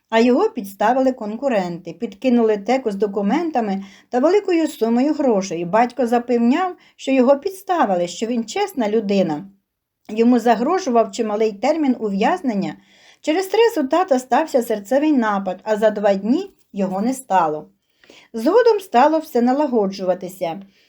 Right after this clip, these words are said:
Сестрички виросли і вступили до медичного інституту, як і мріяли, а я зустріла Макса.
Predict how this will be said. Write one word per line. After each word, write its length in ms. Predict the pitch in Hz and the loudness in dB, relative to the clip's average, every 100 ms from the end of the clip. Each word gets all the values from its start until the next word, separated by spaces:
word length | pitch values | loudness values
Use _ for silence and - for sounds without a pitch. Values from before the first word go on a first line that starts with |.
| _ | _
Сестрички 640 | - 302 392 466 480 - 262 | -8 -6 2 4 4 -4 0
виросли 520 | 214 254 254 254 254 | 2 4 2 0 -2
і 160 | 240 226 | 0 -2
вступили 460 | - 254 415 440 | -2 -2 2 2
до 120 | 262 | 2
медичного 520 | 214 190 262 - 277 226 | -2 0 0 0 -2 -2
інституту, 600 | 202 208 196 294 349 196 | -2 -6 -6 -6 -4 0
як 240 | 240 285 | 0 0
і 80 | 226 | -2
мріяли, 520 | 190 190 190 175 185 - | 0 0 2 0 -2 -2
а 80 | |
я 220 | 254 440 381 | 0 2 2
зустріла 500 | 214 196 220 277 202 | -2 0 -2 0 -2
Макса. 600 | 180 180 175 - 180 | -2 -2 -6 -12 -12